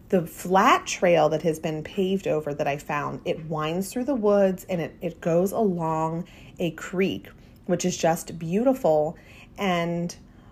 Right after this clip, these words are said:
what I love so much about that trail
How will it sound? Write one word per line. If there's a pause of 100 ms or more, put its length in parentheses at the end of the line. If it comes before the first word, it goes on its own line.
(220)
what
I
love
so
much (1120)
about
that
trail